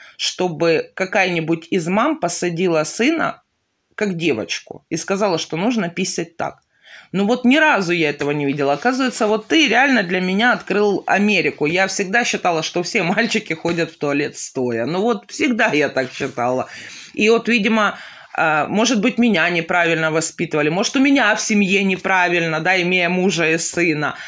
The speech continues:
Может быть, окружающие люди не поступ-, поступают, опять-таки, кто имеет сыновей, тоже неправильно, а ты истину говоришь. Но это реально выглядит омерзительно.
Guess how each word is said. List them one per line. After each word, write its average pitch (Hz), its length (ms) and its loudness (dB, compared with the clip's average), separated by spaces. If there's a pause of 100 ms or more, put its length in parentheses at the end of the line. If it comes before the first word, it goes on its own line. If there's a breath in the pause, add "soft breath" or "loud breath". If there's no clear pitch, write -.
(160 loud breath)
Может 226 280 2
быть, 277 160 0
окружающие 240 880 2
люди 190 340 2
не 185 140 0
поступ-, 185 460 -6
поступают, 226 560 0
опять-таки, 190 480 -2
кто 190 200 -2
имеет 190 260 0
сыновей, 196 500 0
тоже 208 380 2
неправильно, 175 920 0 (340 loud breath)
а 160 360 2
ты 233 220 2
истину 180 720 0
говоришь. 139 520 0
Но 170 100 -4
это 190 180 -2
реально 208 340 0
выглядит 165 560 -2
омерзительно. 160 800 -4